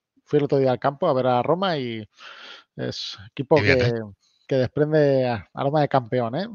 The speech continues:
Speaker 1: Está ahí, ahí, ¿eh?
Speaker 2: Sí, sí. Esperemos que estas idas y venidas con la selección no
Speaker 1: No
Speaker 2: enturbien
Speaker 1: afecten.
Speaker 2: el, sí, el, el buen ambiente del vestuario.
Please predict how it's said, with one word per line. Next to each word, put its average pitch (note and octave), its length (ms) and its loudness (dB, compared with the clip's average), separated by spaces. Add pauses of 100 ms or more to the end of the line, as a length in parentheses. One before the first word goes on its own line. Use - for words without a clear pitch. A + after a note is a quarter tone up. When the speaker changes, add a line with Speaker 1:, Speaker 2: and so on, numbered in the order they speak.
(260)
Speaker 1:
Está - 140 -4
ahí, C3+ 120 0
ahí, B2 260 -2
¿eh? - 100 -8 (180)
Speaker 2:
Sí, - 180 -10
sí. - 60 -14 (280)
Esperemos G#2+ 500 4
que G#2+ 340 6
estas G#2+ 400 4
idas G#2+ 260 2
y G#2 40 0
venidas G2 380 0
con G2+ 140 -4
la G2 100 0
selección F#2+ 800 0 (400)
no A2 100 0
Speaker 1:
No C3+ 80 2
Speaker 2:
enturbien G2 400 2
Speaker 1:
afecten. F#2+ 220 0
Speaker 2:
el, F2+ 300 -8 (540)
sí, - 160 -4
el, F2 320 -2
el F#2+ 160 -2
buen G2 180 -2
ambiente G2 360 -2
del F2+ 80 -4
vestuario. F2 440 -6